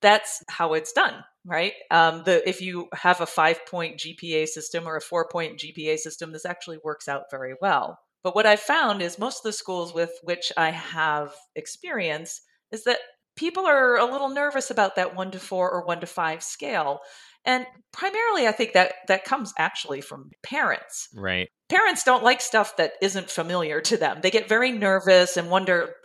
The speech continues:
Speaker 1: all kinds of crazy things like, "Do colleges know what's going on? They're not going to know what to do." Of course, colleges know what's <laughs> going on, and they do know what to do. But I think parents want to see something that's familiar that they can relate to. And so I have a lot of schools that are sort of in a hybrid system,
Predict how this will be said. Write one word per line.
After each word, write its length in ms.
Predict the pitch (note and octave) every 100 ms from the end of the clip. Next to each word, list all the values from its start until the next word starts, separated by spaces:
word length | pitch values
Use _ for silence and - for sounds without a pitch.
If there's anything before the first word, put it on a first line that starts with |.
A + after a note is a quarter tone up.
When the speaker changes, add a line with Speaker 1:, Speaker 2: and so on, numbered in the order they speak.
| _ _
Speaker 1:
all 140 | F3 G3
kinds 260 | A3+ G3
of 120 | F3
crazy 280 | - E3 D#3+
things 280 | D#3 D3+ D3
like, 140 | C#3 -
"Do 80 |
colleges 600 | D#3+ - D3 F3+ F3+ F3+
know 120 | D#3+ D3+
what's 200 | F3 -
going 280 | D#3 D#3
on? 140 | D#3 E3
They're 180 | D#3+ E3
not 180 | E3+
going 140 | D#3+ D3+
to 80 | D#3
know 100 | D3+
what 140 | -
to 80 | -
do." 160 | C#3 -
Of 100 | -
course, 260 | - C#4 -
colleges 480 | - C3+ B2 A#2+ B2
know 140 | G#2
what's 160 | - -
<laughs> 120 | -
going 240 | F3 D3 D#3
on, 160 | E3
and 100 | G3+
they 200 | A#3+ C4
do 140 | - C4+
know 120 | E3
what 220 | C#3+ B2+ -
to 100 | D#3
do. 240 | D3+ D3 - - - -
But 200 | - G#3 -
I 80 | F#3+
think 240 | G3 B3+ -
parents 340 | A#3 A3 G#3+
want 140 | G#3
to 80 | F#3+
see 120 | -
something 300 | F3 E3+ E3+
that's 180 | D#3+ D3+
familiar 440 | - F3 F#3+ F#3+ F#3
that 160 | D#3
they 80 | D#3+
can 180 | D#3 D3
relate 360 | D3 D#3+ F3 -
to. 260 | D#3 C3+ - _ _ _
And 100 | G3+
so 160 | G3 A3+
I 80 | A#3
have 180 | C4+ C4+
a 40 |
lot 240 | C4+ D#4
of 260 | F4+ D4+ D4
schools 360 | - - A3 A3
that 100 | G3
are 80 | F#3
sort 180 | F#3+ F3
of 100 | D#3+
in 60 |
a 120 | D#3+ -
hybrid 600 | - - F3 E3 D3+ D3+
system, 580 | - C#3 - C#3+ C#3